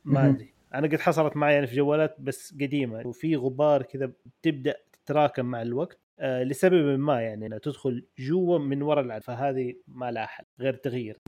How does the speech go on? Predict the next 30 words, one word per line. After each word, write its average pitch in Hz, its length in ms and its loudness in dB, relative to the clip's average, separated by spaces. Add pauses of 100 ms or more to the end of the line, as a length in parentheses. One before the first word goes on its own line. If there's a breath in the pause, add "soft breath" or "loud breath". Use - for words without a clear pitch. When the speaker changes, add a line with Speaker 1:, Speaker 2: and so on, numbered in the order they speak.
(200)
Speaker 2:
أو 220 100 10
Speaker 1:
بس 359 100 4
Speaker 2:
ممكن 349 220 2
يكون 165 760 2 (100)
في، 160 440 4
شوفي، 170 400 2
هي 160 480 4 (180)
وجهة 190 240 6
نظري 165 220 6
ممكن 160 400 2
تنزل 156 500 4
أبليكيشن، 139 840 4
صراحة 135 360 4
ما 135 60 8
أدري 131 160 -2
الشباب 127 420 4
عند-، 120 200 0
أندرويد 131 500 4
كثير 143 180 4
من 135 40 8
الناس 131 200 0
ما 113 60 -2
تعرفه، 107 360 -4 (340)
هو 127 140 6
جوجل 135 260 6
لينس. 135 420 2 (240)
أكيد - 200 0
تعرفونه، 101 400 2
سامعين 117 380 2
عنه. 92 220 -4